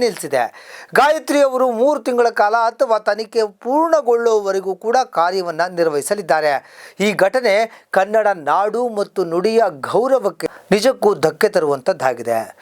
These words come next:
ತನಿಖೆಯಿಂದ ನಿಜ ಸತ್ಯ ಹೊರಬರುವ ನಿರೀಕ್ಷೆ ಇದೆ. ಕನ್ನಡ ಪ್ರಾತಿನಿಧಿಕ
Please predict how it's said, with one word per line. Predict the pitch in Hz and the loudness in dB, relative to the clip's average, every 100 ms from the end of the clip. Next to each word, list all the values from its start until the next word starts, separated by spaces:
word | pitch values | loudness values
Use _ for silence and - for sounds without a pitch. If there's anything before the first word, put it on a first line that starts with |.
| - - - | -20 -2 0
ತನಿಖೆಯಿಂದ | 240 269 254 240 214 233 254 196 | 2 2 2 2 2 2 2 -2
ನಿಜ | 190 196 247 240 | -2 0 2 0
ಸತ್ಯ | 233 226 208 180 | 0 0 2 2
ಹೊರಬರುವ | 202 190 196 190 160 131 | 0 0 0 0 -2 -4
ನಿರೀಕ್ಷೆ | 165 - 196 151 | -6 -4 -2 0
ಇದೆ. | 143 117 107 - - - - | 0 -2 -6 -16 -20 -4 0
ಕನ್ನಡ | 277 294 269 262 254 | 2 2 2 0 2
ಪ್ರಾತಿನಿಧಿಕ | 214 262 269 262 226 226 | 0 0 -4 -6 -6 -2